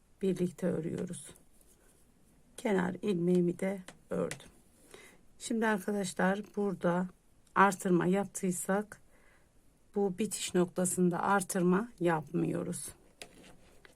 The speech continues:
Hemen kenar ilmeğimi örmeden aldım. Bu sıramızı arka yüzde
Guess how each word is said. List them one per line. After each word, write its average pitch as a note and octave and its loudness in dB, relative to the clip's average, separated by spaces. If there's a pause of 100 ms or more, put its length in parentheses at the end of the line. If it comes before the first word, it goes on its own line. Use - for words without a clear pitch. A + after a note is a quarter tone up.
(280)
Hemen G3+ 2 (3250)
kenar A3 4
ilmeğimi F3+ 6
örmeden F#3 4
aldım. G3 0 (440)
Bu A#3+ -8
sıramızı F3 -2 (680)
arka G3+ 0
yüzde E3+ -2